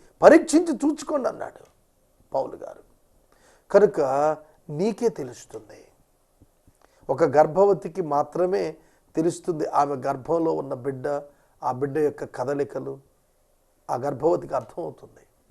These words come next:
గర్భం లేని స్త్రీకి ఎలా అర్థమవుతుందో అర్థం కాదు.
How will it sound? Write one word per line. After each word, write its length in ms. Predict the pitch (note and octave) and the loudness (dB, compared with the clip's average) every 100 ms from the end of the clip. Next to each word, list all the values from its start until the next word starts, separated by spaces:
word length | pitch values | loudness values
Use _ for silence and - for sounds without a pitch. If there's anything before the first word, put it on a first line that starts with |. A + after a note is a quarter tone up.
| _ _ _ _ _ _ _ - | _ _ _ _ _ _ _ 4
గర్భం 320 | D#3+ F3+ A3 | 6 10 10
లేని 200 | A3 G#3 | 12 10
స్త్రీకి 280 | F#3+ G3 F3+ | 4 -2 2
ఎలా 140 | F#3+ | 4
అర్థమవుతుందో 460 | F#3+ D#3 F3 E3+ D#3 | 4 2 -4 -4 -4
అర్థం 260 | C3+ B2+ C#3+ | -4 -8 -14
కాదు. 300 | - - | -14 -16